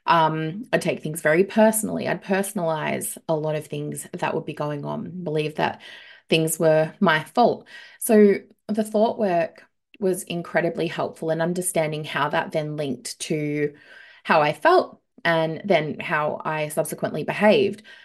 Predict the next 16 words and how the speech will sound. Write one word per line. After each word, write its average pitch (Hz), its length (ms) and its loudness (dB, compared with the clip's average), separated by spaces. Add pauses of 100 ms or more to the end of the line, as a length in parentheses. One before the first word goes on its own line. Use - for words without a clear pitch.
(140)
was 170 400 2 (120)
really, 185 420 4
really 156 260 -6
helpful. - 600 -6 (920)
And 208 420 8 (420)
that 202 120 4
was 208 140 0
a 196 40 0
really 170 180 0
good 180 180 -6
starting 190 400 -2
place. - 480 -10 (1500)
What 285 120 8
I 427 120 6
noticed, 226 500 4
though, - 300 0